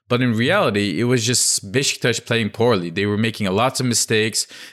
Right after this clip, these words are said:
They were losing fifty fifty balls. They were making a lot of passing errors. And in return, we had the ball more often because of it. But,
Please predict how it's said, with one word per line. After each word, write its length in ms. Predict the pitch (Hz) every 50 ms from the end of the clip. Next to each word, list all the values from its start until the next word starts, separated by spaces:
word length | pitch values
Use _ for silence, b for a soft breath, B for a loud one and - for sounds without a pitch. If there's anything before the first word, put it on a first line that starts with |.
| B
They 80 | B 101
were 100 | 101 98
losing 300 | 98 117 120 110 120 110
fifty 240 | 104 127 117 - 117
fifty 280 | - - 120 - - 110
balls. 380 | 95 98 101 101 104 104 95
They 80 | - 104
were 60 | 98
making 260 | 98 107 101 - 101
a 20 | 98
lot 120 | 101 101 98
of 60 | -
passing 380 | - - 110 110 92 - 113 104
errors. 380 | 71 98 98 101 98 98 92 - B B B B B B -
And 300 | 120 123 117 117 113 - _ _ _ _ -
in 160 | 113 120 120
return, 520 | 120 120 120 - - 107 101 110 117 123 107
we 180 | 90 104 107
had 220 | 95 107 104 107 95
the 80 | 104
ball 300 | 90 85 101 98 98 95
more 220 | 92 92 98 98 90
often 360 | 95 101 98 - - 92 87
because 320 | 85 - - 95 98 92
of 100 | 92 78 85
it. 200 | 87 82 - -
But, 320 | 104 104 98 - - B